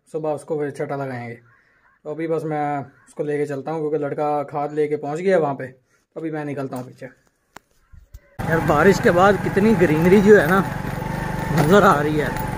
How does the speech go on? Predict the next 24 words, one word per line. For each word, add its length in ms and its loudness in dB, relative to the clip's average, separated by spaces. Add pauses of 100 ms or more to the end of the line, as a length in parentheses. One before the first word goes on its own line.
(140)
पत्ते 300 4
जो 100 8
बिल्कुल 460 4
धुल 240 6
गए 120 8
हैं 120 6
रात 240 4 (260)
बारिश 300 4
से। 120 -2 (1080)
हुई 200 6
तो 120 6
कम 300 4
है 120 6
इधर, 220 6 (2500)
लेकिन 340 4
ना, 120 8 (840)
बड़ा 160 6
ही 80 8
वीआईपी 460 6
सा 120 4
माहौल 340 2
बन 260 2
गया 140 0
है। 160 -4